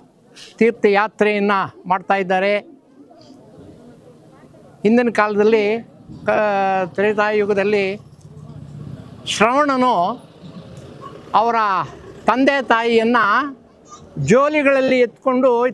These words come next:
ತೀರ್ಥಯಾತ್ರೆ ಮಾಡಿದ್ರಂತೆ. ಶ್ರವಣ, ಈ ಕಲಿಯುಗದಲ್ಲಿ ಅಂತ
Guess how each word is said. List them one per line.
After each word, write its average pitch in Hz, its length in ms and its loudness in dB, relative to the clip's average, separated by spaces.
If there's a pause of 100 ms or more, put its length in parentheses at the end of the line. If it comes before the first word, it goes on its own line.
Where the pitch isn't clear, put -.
ತೀರ್ಥಯಾತ್ರೆ 247 600 -2 (100)
ಮಾಡಿದ್ರಂತೆ. 202 540 -4 (2000)
ಶ್ರವಣ, 262 260 2 (1500)
ಈ 277 300 4
ಕಲಿಯುಗದಲ್ಲಿ 262 840 2 (1900)
ಅಂತ 262 160 0